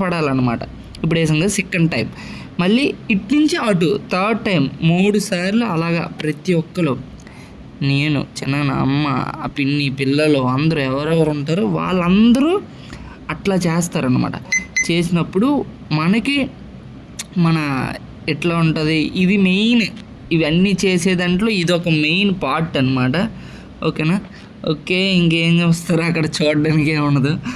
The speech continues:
అట్లానే జరుగుతుంది. అంటే మీకు అర్థం అవ్వాలి అనేసే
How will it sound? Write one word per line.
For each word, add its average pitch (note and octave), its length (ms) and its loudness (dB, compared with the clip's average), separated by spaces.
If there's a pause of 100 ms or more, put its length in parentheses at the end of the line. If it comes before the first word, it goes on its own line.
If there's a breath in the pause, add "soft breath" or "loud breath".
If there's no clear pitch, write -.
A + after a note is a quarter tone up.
(280 loud breath)
అట్లానే D#3+ 380 2
జరుగుతుంది. D#3+ 280 0
అంటే F3 140 4 (120)
మీకు F3+ 240 -2 (260)
అర్థం D3+ 320 0 (120)
అవ్వాలి G#3+ 400 2 (120)
అనేసే G3+ 400 2